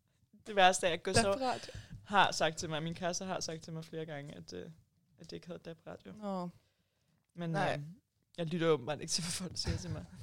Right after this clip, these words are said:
Speaker 2: <laughs>
Speaker 1: Nej, så nu har jeg helt, altså min pointe er, nej, okay, det jeg vil sige med det er bare, at, øh, at så folk kommer jo til at, vi ved, at folk kommer til at lytte til det her, så, øh,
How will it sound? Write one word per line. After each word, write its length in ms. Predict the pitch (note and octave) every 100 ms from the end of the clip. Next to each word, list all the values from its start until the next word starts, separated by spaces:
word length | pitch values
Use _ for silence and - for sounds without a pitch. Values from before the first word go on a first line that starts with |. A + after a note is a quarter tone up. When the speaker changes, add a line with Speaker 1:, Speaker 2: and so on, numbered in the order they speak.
| -
Speaker 2:
<laughs> 100 | G#3 - -
Speaker 1:
Nej, 220 | F3+ D3
så 120 | G3
nu 80 | G3
har 100 | F#3+
jeg 140 | F3+
helt, 260 | G3+ F3 - - _ D#3
altså 200 | F#3 G3
min 140 | F#3
pointe 360 | G3 F#3 F#3 F#3
er, 60 | -
nej, 200 | G3 F3+ - -
okay, 180 | F#3+ F3
det 100 | E3+
jeg 120 | G3
vil 80 | F3
sige 180 | - F#3
med 140 | E3
det 100 | D#3+
er 180 | E3 D#3+
bare, 380 | D#3+ D3+ E3 -
at, 240 | E3 -
øh, 380 | D#3 - - - - _ -
at 140 | F#3
så 100 | G3+ -
folk 200 | A3+ F#3+
kommer 180 | A3+ G3+
jo 60 |
til 140 | F#3+ A3
at, 140 | -
vi 120 | F#3 F#3+
ved, 180 | B3+ C4+
at 80 | G3+
folk 180 | G#3 -
kommer 160 | G#3
til 80 | G#3
at 60 | F#3
lytte 180 | A#3
til 100 | -
det 80 | G#3+
her, 180 | G#3 E3+
så, 180 | - G3+
øh, 420 | F#3 E3+ E3 D#3+